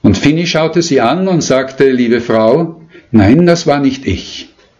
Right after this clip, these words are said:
Das war der Heilige Geist.“ Es war der Heilige Geist, der zu dieser Frau plötzlich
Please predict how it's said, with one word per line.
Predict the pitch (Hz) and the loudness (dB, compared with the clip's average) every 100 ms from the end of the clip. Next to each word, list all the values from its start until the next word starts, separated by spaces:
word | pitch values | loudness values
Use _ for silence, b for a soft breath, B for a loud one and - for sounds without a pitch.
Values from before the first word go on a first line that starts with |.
| _ _ _ - - | _ _ _ -20 -6
Das | 123 135 - | -4 -2 -2
war | 143 151 | -2 0
der | 147 - | -2 -2
Heilige | 113 110 113 131 | -4 -2 0 0
Geist.“ | 110 82 85 - - - _ _ _ _ _ _ _ B B B | -2 -6 -8 -10 -12 -20 _ _ _ _ _ _ _ B B B
Es | 143 | -2
war | 160 160 | 0 0
der | 123 | -2
Heilige | 135 202 240 233 175 | -2 0 0 0 0
Geist, | 151 165 226 - - B B B 160 | 0 0 -2 -8 -16 B B B 0
der | 170 196 | 2 0
zu | 196 175 | -2 -6
dieser | - 151 175 196 190 | -2 0 2 2 0
Frau | - 117 120 117 151 | -6 -2 0 2 0
plötzlich | - 139 131 123 110 | 0 0 0 -2 -4